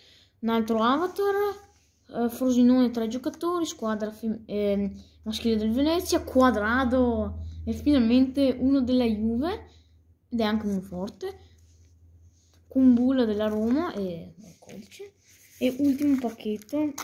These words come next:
di oggi, Spinazzola della Roma,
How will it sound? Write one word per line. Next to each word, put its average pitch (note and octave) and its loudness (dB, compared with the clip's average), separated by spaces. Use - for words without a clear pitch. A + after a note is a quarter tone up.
di G#3 -8
oggi, G3+ -4
Spinazzola C4+ 0
della A#3 2
Roma, A3 -2